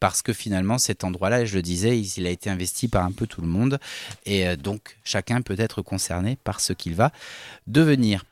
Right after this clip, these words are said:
Demain, c'est le premier mai. Traditionnellement, il y a la manifestation. Cette année, elle se déroule à Pamiers. Rendez-vous à partir de dix heures trente à l'appel d'une intersyndicale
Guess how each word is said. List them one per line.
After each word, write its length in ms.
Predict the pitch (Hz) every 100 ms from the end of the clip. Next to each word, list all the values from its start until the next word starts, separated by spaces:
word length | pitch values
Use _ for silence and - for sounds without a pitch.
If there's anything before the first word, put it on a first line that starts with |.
| _ - - - -
Demain, 460 | 127 160 170 196 -
c'est 460 | - - - 190 -
le 160 | - 147
premier 320 | - 151 123
mai. 220 | 110 127
Traditionnellement, 800 | 117 - 117 110 117 107 104 117 131
il 140 | 104
y 80 | 104
a 160 | 127 -
la 180 | 110 117
manifestation. 720 | 113 110 110 101 104 - 147
Cette 220 | 143 123
année, 160 | 113 120
elle 120 | 113
se 140 | -
déroule 400 | 107 110 135 131 - _
à 140 | 170
Pamiers. 500 | 160 156 156 156 151 143
Rendez-vous 540 | 147 147 143 135 147
à 80 | 135
partir 480 | 143 123 - 147 131
de 80 |
dix 240 | 127 127 123
heures 140 | 117
trente 260 | - 131 131
à 60 |
l'appel 340 | 117 117 127 120
d'une 140 | 123
intersyndicale 960 | 117 117 117 - 113 107 104 - 123